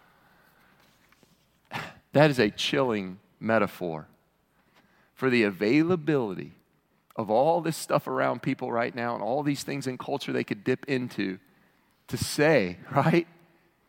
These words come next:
It's salt water. It will, it not only will it not quench your thirst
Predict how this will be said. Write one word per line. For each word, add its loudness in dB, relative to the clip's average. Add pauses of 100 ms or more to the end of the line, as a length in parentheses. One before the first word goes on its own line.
(460)
It's -8
salt -2
water. -4 (1080)
It 4
will, -2
it 4
not 0
only 0
will 2
it -4
not -4
quench -4
your -2
thirst -10